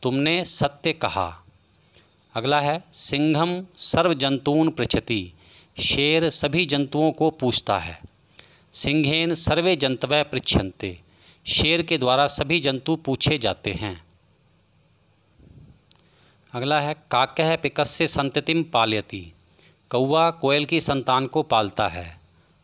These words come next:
काकेन पिकस्य संततिः पाल्यते।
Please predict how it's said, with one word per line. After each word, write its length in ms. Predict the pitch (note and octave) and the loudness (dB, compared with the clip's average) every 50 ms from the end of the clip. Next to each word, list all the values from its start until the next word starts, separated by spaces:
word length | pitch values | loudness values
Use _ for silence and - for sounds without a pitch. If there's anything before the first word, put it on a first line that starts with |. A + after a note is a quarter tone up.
| _ - - | _ -6 -2
काकेन 480 | A#2+ A#2+ B2 - - D3+ D#3 D#3+ E3 | 0 0 0 0 0 0 0 0 0
पिकस्य 520 | D#3+ - C3 - C#3+ C#3 - - - D#3+ C#3+ | -2 -4 -4 -2 -2 -2 -2 0 0 0 0
संततिः 760 | - - B2+ B2 - C3+ - - D3 C#3 D#3+ D#3+ D#3 - - | 0 -2 -2 -2 -4 -4 -2 -2 -2 0 0 -2 -2 -2 0
पाल्यते। 580 | A#2 A#2 A#2 A2 G#2+ - - - G2 F#2 F2+ | 0 2 2 0 -2 -2 -4 -10 -10 -10 -10